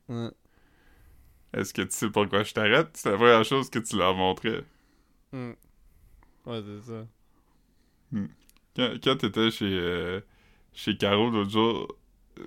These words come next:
Speaker 2: sa mère, elle, elle t'a demandé si t'étais familier avec un,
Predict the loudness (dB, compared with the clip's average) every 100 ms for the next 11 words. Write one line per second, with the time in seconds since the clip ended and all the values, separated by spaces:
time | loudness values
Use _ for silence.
0 | -10 -2 0 4 6 6 4 0 -2 -2
1 | 0 2 4 2 -2 -4 -2 0 2 0
2 | 0 2 2 2 0 -2 -4 -2 -4 -4
3 | -6 -8